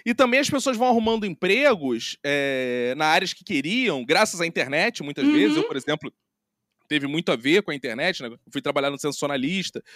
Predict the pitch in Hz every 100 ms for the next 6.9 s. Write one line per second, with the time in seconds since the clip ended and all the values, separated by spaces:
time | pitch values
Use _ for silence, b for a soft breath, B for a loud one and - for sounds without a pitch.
0 | B - 147 151 - 147 139 120 175 240
1 | 135 b b b b _ - 320 240 262
2 | 285 311 - 330 339 320 330 330 330 349
3 | 339 349 277 285 - 277 - 277 262 240
4 | - 262 185 170 208 233 208 240 226 233
5 | 262 277 349 330 320 220 214 139 131 180
6 | 214 277 339 427 427 453 - 220